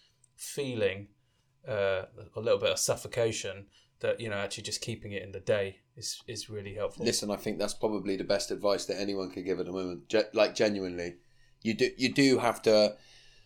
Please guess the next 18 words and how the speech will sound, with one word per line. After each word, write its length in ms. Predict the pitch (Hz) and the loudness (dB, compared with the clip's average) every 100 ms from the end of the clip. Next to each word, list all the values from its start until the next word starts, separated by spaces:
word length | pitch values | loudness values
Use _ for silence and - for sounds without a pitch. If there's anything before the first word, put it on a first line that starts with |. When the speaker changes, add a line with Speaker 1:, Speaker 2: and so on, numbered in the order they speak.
| - - - _ - | -20 -20 -20 _ 4
Speaker 2:
you 100 | 139 | 6
do, 220 | 147 143 - - - | 8 8 4 -6 0
and 100 | 147 | 0
I 40 | |
guess 340 | 139 165 156 - | 4 4 4 4
that's 380 | 143 135 - - | 6 6 2 2
to 100 | 131 | 2
a 40 | |
degree, 720 | 110 113 131 135 120 110 - - _ - - - | 2 2 4 6 6 4 -2 -16 _ -20 -18 -4
you 100 | 123 | 0
know, 200 | 104 101 _ - 65 - - _ | 0 -2 _ -10 -10 -10 -20 _
kind 260 | - 117 113 | -4 -2 -2
of 160 | 104 - _ _ - | -4 -12 _ _ 0
what 220 | 117 98 | 2 6
I 120 | 110 | 4
do, 420 | 107 147 127 98 - - | 4 4 4 2 -6 -4
right? 300 | 107 123 - - _ | 2 2 2 -6 _
Is 380 | - 113 107 - | -2 -2 -2 -8